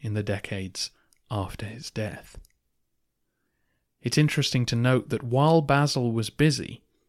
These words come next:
he appointed Nicephorus Ouranos to take command in Bulgaria. The result was the smashing victory on the Spercheios River.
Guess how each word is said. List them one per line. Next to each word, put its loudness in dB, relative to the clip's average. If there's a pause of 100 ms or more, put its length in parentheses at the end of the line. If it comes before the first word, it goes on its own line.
(200)
he 0
appointed 2
Nicephorus 0
Ouranos 0
to -10
take -2
command 0
in -4
Bulgaria. 0 (1000)
The -2
result 2 (360)
was -4
the -6
smashing 0
victory -4 (460)
on -4
the -2
Spercheios -6
River. -4